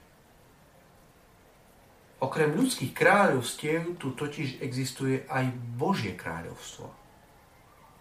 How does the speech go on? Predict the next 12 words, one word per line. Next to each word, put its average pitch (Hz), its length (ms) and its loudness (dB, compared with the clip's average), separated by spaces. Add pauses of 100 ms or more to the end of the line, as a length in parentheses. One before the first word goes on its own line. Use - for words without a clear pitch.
(800)
Liturgia 135 560 0
ho 139 160 0
opisuje 139 400 -4
ako 123 400 0 (800)
kráľovstvo 131 800 0
pravdy 160 800 0 (240)
a 120 80 -2
života. 117 640 -4 (1200)
Kráľovstvo 143 720 0
svetosti 156 720 0
a 117 160 2
milosti. 120 640 -2